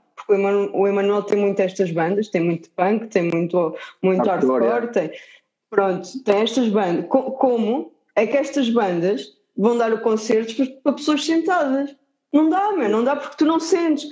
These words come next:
Speaker 1: Tu, epá, um acústico tu consegues, pá, eu depois vi Sensible Soccer sentada. Eu estava a dan-, a dançar sentada.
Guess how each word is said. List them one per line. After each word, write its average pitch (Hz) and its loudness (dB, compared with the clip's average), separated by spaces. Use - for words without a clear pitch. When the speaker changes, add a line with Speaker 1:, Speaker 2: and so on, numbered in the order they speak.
Speaker 1:
Tu, 277 0
epá, 269 0
um 240 4
acústico 254 -2
tu 254 -2
consegues, 226 0
pá, - -2
eu 233 0
depois 247 0
vi 254 0
Sensible 226 0
Soccer 240 -2
sentada. 262 -2
Eu 190 0
estava 247 0
a - 0
dan-, 254 -2
a 240 0
dançar 240 0
sentada. 294 -2